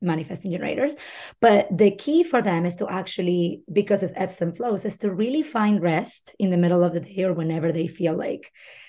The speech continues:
taking some rest, um, because it, they have it, it just operates in more ebbs and flows. And then there's the reflectors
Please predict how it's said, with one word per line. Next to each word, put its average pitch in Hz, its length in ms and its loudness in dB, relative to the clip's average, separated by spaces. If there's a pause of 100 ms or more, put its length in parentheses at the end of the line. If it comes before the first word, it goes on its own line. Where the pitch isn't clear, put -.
(180)
taking 175 300 0
some 175 180 0
rest, 170 500 -2 (380)
um, 175 680 6
because 214 400 0
it, 185 260 2
they 165 180 -4
have 196 280 0
it, - 140 -4
it 185 60 -2
just 185 220 -8
operates 175 480 0
in 175 100 0
more 147 180 -4
ebbs 151 260 -4
and 156 160 -8
flows. - 440 -6
And 214 120 2
then 220 120 2
there's 240 180 0
the 240 100 0
reflectors 220 760 -2